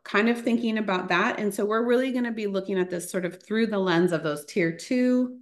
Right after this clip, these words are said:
and tier three words that we know are needed for our students to have access to, to aid in their understanding of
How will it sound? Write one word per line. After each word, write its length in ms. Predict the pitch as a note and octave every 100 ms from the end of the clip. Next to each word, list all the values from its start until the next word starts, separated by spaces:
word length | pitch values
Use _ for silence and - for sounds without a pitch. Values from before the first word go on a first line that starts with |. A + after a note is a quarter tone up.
| -
and 160 | F3+
tier 220 | F3+ E3+ E3+
three 240 | E3 E3+
words 380 | E3 D3+ D3 D#3+
that 120 | -
we 140 | D#3+
know 300 | D#3+ D#3 D#3
are 160 | D#3 D#3+
needed 640 | E3+ F#3 G#3 A3 F3+ E3+ E3
for 200 | F#3 F#3+
our 200 | - E3+
students 560 | F3 - F3+ E3 D3+ -
to 240 | - F#3 - -
have 380 | E3 D#3+ D3+ - _ - - - _ _ F3
access 460 | E3+ E3+ F3 E3
to, 300 | - E3 D#3
to 200 | D#3 D#3+ -
aid 480 | D#3+ D#3 D#3 E3+ E3+ - _ -
in 180 | D#3+
their 160 | D3 C#3
understanding 720 | D3 D3 C#3 - - -
of 80 | D2+